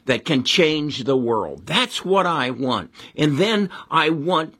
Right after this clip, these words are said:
uh, a hundred dollar or hundred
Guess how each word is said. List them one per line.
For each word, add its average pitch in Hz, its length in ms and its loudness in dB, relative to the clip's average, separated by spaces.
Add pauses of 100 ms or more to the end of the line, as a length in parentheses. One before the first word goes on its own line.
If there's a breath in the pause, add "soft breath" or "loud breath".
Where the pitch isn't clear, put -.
(140)
uh, 110 380 0
a 120 140 -2
hundred 196 640 2
dollar 143 680 0
or 123 160 0
hundred 190 540 0